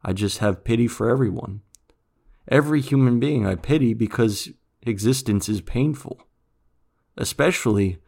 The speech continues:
especially if you are a refugee of war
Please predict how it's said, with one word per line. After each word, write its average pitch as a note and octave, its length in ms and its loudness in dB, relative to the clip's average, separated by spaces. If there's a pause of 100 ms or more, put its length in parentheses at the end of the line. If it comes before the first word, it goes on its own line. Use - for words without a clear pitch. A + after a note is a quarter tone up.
(340)
especially A#2 680 0
if - 180 -2
you C3 200 4
are B2 140 4
a A#2+ 60 2
refugee B2+ 500 0
of B2+ 180 0
war C3+ 400 -2